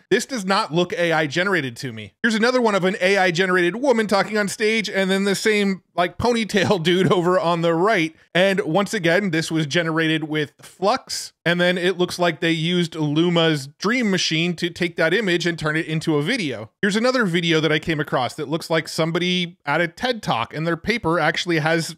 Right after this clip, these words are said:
the date on it. Now, I kept on coming across a lot of this stuff,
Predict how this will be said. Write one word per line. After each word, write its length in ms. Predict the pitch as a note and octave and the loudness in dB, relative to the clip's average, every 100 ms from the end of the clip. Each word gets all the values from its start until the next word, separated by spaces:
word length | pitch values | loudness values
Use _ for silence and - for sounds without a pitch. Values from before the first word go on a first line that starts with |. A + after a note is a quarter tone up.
| _ | _
the 200 | E3 C#3+ _ | -12 -12 _
date 260 | F#3 B3 - - | -2 -2 -4 -8
on 180 | C3+ | -6
it. 140 | A#2 A#2 - | -6 -8 -4
Now, 80 | G#3 | 0
I 80 | A3+ | 0
kept 240 | B3 B3 | 0 0
on 120 | A3 F3+ | 0 0
coming 320 | G3 F#3+ F#3+ | 0 0 0
across 360 | E3+ - D#3+ | 0 0 0
a 100 | - | -2
lot 300 | D3+ D#3+ F3+ | -4 0 2
of 120 | F3+ D#3 | 2 2
this 200 | E3 - | -2 -2
stuff, 400 | - F3+ F#3+ | -2 -2 -2